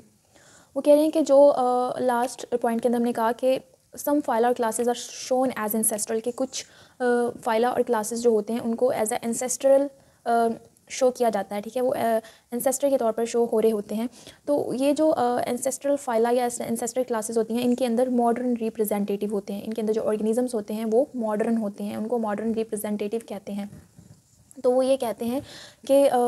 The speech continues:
जो modern representative होते हैं उनको हम ancestor नहीं कह सकते क्योंकि, अ, उनकी और उनके descendants की एज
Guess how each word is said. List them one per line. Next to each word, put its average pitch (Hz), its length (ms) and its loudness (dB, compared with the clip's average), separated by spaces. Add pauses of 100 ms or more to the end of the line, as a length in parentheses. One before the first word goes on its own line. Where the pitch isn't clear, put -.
(220)
जो 247 180 2
modern 247 440 0
representative 240 840 -2
होते 220 240 -4
हैं 226 200 -8 (1000)
उनको 302 340 2
हम 311 340 -2
ancestor 277 500 0
नहीं 240 180 0
कह 226 180 -4
सकते 226 300 -8
क्योंकि, 277 320 -2
अ, - 640 -2
उनकी 302 320 0
और 269 280 2
उनके 262 440 -2
descendants 247 480 -4
की 254 100 -8
एज 233 360 0